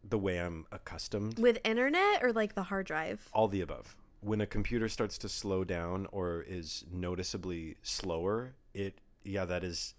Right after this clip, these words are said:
Speaker 1: absolutely,
Speaker 2: Well,
Speaker 1: by definition, a minor inconvenience
Speaker 2: we
Speaker 1: or
Speaker 2: just went
Speaker 1: nuisance.
Speaker 2: through that, so.
Speaker 1: We're like, "Can we get this fixed?" Probably. "Can we just buy a new one?" I'm like, just, I'm so annoyed. "Let's just buy a new one." And so we bought a new one.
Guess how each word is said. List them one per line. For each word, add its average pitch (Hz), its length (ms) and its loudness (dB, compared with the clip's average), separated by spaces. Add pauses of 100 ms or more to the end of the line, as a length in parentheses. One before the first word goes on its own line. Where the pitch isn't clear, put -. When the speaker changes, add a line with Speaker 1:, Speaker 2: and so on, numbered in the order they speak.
Speaker 1:
absolutely, 95 600 -2
Speaker 2:
Well, 202 260 2
Speaker 1:
by 90 180 -2
definition, 87 760 -4
a 87 120 -8
minor 76 560 -8 (400)
inconvenience 80 680 -8
Speaker 2:
we 190 80 -4
Speaker 1:
or - 20 -4
Speaker 2:
just 175 260 -2
went 185 120 -6
Speaker 1:
nuisance. - 120 -10
Speaker 2:
through 180 160 -8
that, 95 400 -6
so. 185 420 -6 (580)
Speaker 1:
We're 117 100 2
like, 104 180 0
"Can 117 120 2
we 127 80 4
get 165 160 0
this 180 180 2
fixed?" - 440 -2 (300)
Probably. 90 580 2 (800)
"Can - 120 -6
we 226 60 0
just 262 220 -4
buy 117 220 4
a 123 80 2
new 92 400 0
one?" 120 220 4
I'm 127 180 -2
like, 104 300 -2
just, - 340 -6 (400)
I'm 107 120 -4
so 131 260 4
annoyed. 92 440 2
"Let's 95 140 -4
just 104 180 -6
buy 95 200 0
a 90 120 0
new 92 220 0
one." 98 420 -2 (580)
And 185 80 -6
so 214 100 6
we 220 60 8
bought 226 200 8
a - 20 4
new 269 120 4
one. - 160 4